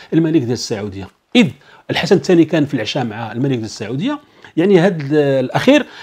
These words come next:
أعجب بواحد الطبيقة صغيرة اللي كنديروا فيها الخبز، فطلب من الحسن الثاني أنه يعطيه شي كادو من هاد، هاد الطبيقة. علاش؟ لأن حنا عادة كنصايبوا من بالدوم أو من مبرة.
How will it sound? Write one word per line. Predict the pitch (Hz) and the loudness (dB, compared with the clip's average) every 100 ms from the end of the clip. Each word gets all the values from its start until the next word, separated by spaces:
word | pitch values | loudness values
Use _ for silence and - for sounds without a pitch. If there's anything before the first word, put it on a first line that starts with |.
| - | 2
أعجب | 233 180 185 208 285 214 165 | 4 4 2 0 -4 -6 -2
بواحد | 208 185 | -2 -2
الطبيقة | 160 - 233 180 143 | -4 2 4 4 2
صغيرة | - 214 240 | 0 2 4
اللي | 196 | 4
كنديروا | 190 170 139 | 4 4 4
فيها | 135 | 0
الخبز، | - 269 208 - - - - | 0 -2 -2 -8 -20 -20 -4
فطلب | 233 233 294 | -4 2 4
من | 294 262 | 4 2
الحسن | - 247 240 | 0 -2 -2
الثاني | 240 254 302 | 0 0 0
أنه | 233 226 233 | -2 0 0
يعطيه | 196 226 | 0 0
شي | 196 202 | 0 -2
كادو | 214 240 | -2 0
من | 247 226 | 2 2
هاد، | 185 143 | 2 2
هاد | 151 139 | 0 0
الطبيقة. | 131 - 143 113 | -2 0 0 2
علاش؟ | 113 226 262 | 0 0 2
لأن | 190 180 | 2 2
حنا | 180 156 | 0 -2
عادة | 151 175 | -2 -4
كنصايبوا | 175 143 147 | -4 -4 -2
من | 143 | -2
بالدوم | 110 101 147 160 | -4 0 0 2
أو | 127 | -2
من | 147 180 165 | -2 0 2
مبرة. | 185 156 113 | 2 0 -2